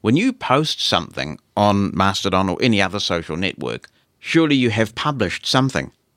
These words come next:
So I guess the question is, is it the board of directors' responsibility to determine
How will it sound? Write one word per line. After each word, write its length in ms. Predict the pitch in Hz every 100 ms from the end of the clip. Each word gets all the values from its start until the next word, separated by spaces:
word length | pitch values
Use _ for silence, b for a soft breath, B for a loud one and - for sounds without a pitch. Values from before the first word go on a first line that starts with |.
| _ B B
So 120 | B 156
I 80 |
guess 240 | 147 190 -
the 100 | 277
question 440 | - 156 - 127
is, 240 | 110 107 - _ -
is 160 | 143 143
it 100 | 117
the 60 |
board 360 | 98 139 190 240
of 160 | 185
directors' 600 | 127 104 107 107 123 107 107
responsibility 960 | 98 - 101 98 92 98 92 - 95
to 200 | - 101
determine 680 | 95 - - 120 110 87